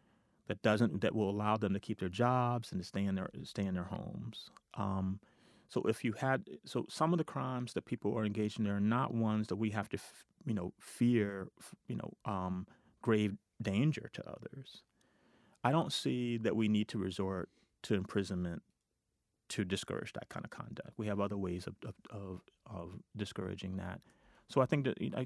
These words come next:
I really would like, you know, the, the kind of policy agenda that I w-, would favor is one that really narrowed the range of things that, um, would bring about an imposition of a prison sentence,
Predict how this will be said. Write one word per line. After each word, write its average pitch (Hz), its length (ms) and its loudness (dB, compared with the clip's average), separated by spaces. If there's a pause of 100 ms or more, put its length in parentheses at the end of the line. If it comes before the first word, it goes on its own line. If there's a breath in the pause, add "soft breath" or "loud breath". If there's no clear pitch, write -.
I - 20 4
really 156 320 6
would 135 160 4
like, 113 140 4 (960 loud breath)
you - 480 -6
know, - 80 -8 (580)
the, 120 180 -2
the - 80 -4
kind 147 140 4
of - 80 4
policy 127 320 6
agenda 107 260 6
that 104 80 6
I 104 140 8
w-, - 300 2
would - 160 -2
favor 123 500 4
is 98 180 0
one 104 140 4
that 101 80 4
really 107 220 2
narrowed 98 920 4 (460 soft breath)
the 104 140 0
range 98 420 2
of 98 100 0
things 95 600 0 (720 soft breath)
that, 95 400 -2 (120)
um, 92 540 0 (960)
would 104 260 -2 (1600)
bring 110 240 6
about 98 180 4
an 95 140 4
imposition 98 580 0
of 92 120 -4
a 95 40 -4
prison - 340 -8
sentence, - 680 -14